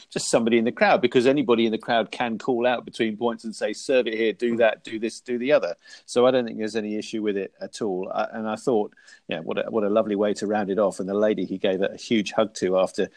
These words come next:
clinching the title, having discussed with her <laughs> which way he was gonna serve it, and it was yet another ace. I mean,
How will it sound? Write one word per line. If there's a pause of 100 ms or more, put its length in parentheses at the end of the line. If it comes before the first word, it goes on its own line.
(300)
clinching
the
title,
having (260)
discussed
with
her
<laughs>
which
way
he
was
gonna
serve
it,
and
it
was
yet
another
ace.
I
mean,